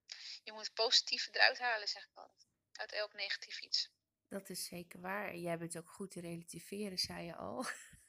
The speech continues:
Speaker 1: Ja.
Speaker 2: Hè, dus dat,
Speaker 1: Nee,
Speaker 2: eh,
Speaker 1: maar ja, weet je, je kan heel doemdenkerig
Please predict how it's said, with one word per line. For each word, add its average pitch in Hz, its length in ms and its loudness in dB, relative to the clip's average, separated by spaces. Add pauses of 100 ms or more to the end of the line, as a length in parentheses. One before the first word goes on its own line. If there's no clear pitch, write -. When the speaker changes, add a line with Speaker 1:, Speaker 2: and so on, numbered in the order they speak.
(380)
Speaker 1:
Ja. 226 260 8 (140)
Speaker 2:
Hè, 233 240 6
dus 226 200 0
dat, 208 360 0
Speaker 1:
Nee, 339 240 12
Speaker 2:
eh, 302 80 8
Speaker 1:
maar 262 100 12
ja, 254 320 12
weet 208 220 6
je, 233 300 -4
je 226 140 -6
kan 226 240 6
heel 220 260 4
doemdenkerig 220 600 6